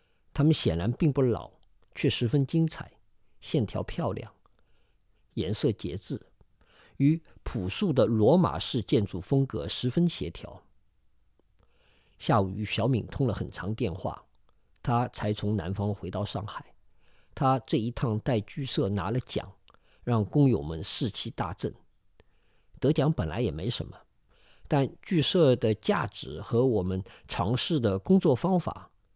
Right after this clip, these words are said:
至少获得了一次重要的外部确认，也让春天开始的剧社危机有了转机。小敏对剧社新老成员衔接、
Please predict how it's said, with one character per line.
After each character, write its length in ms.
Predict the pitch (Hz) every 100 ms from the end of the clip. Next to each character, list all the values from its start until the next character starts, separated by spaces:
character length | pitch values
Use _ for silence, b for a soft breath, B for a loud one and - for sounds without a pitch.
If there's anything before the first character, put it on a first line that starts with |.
| _
至 160 | - 202
少 240 | - 60
获 240 | - 165
得 160 | 127 104
了 100 | 101
一 120 | 107
次 180 | - 131
重 260 | - 196 156
要 180 | 127
的 200 | 117 104 113
外 240 | 175 190
部 300 | - 101 95 - -
确 220 | - 117
认， 200 | 131 127 - _ _ _ _ _ b b b b b
也 160 | 123 113
让 240 | 131 117 -
春 300 | - 180 180
天 260 | 170 160
开 220 | - 143
始 200 | 135 -
的 300 | 80 90 90 98
剧 160 | - 156
社 180 | - 131
危 180 | 147 165
机 320 | - 185 -
有 180 | 131 76
了 100 | 95
转 200 | - -
机。 280 | - 101 160 - _ _ _ _ _ b b b b b
小 180 | - 185
敏 300 | 190 117 123
对 340 | - 165 151 b b b
剧 180 | - 190
社 240 | - 175 147
新 220 | - 202
老 180 | 131 101
成 200 | - 131
员 200 | 135 143
衔 260 | - 120
接、 340 | 127 147 143